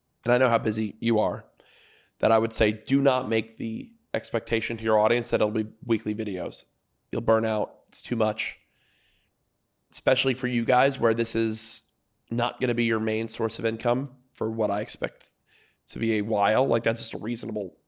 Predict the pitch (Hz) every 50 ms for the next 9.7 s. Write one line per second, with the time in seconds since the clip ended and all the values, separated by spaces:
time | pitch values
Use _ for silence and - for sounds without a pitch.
0 | _ - 113 - - 117 - - 117 117 117 - 170 185 196 185 190 - - -
1 | - - - _ _ _ _ _ _ _ _ _ _ _ 120 117 117 113 110 113
2 | 113 110 110 107 - - - _ _ _ _ _ _ _ _ _ _ _ _ _
3 | _ _ _ _ _ - - - - - - - _ _ _ _ - - 127 120
4 | 110 107 110 113 113 - - 120 113 123 120 120 117 117 117 - 110 120 113 -
5 | - 110 117 113 110 110 107 107 - - - 123 120 - - 123 127 135 - -
6 | - _ _ _ _ _ _ _ _ _ _ _ _ _ _ _ _ _ _ _
7 | _ _ - _ - _ _ _ _ _ - _ - 107 117 117 110 - 135 127
8 | - 117 104 - - 120 113 - 101 - - 117 113 113 113 113 120 117 110 107
9 | 110 113 - - - - 110 107 107 110 110 117 120